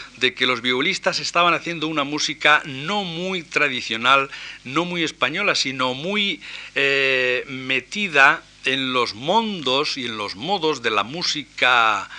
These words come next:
eh, gregoriana, de la música polifónica de otros,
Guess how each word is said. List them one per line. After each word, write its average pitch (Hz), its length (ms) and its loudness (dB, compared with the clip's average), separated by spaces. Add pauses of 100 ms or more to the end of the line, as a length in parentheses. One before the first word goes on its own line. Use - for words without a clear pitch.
(320)
eh, 110 760 -4
gregoriana, 135 800 0
de 127 100 -4
la 110 120 0
música 143 480 -2
polifónica 120 680 -2
de 120 100 -4
otros, 110 500 -6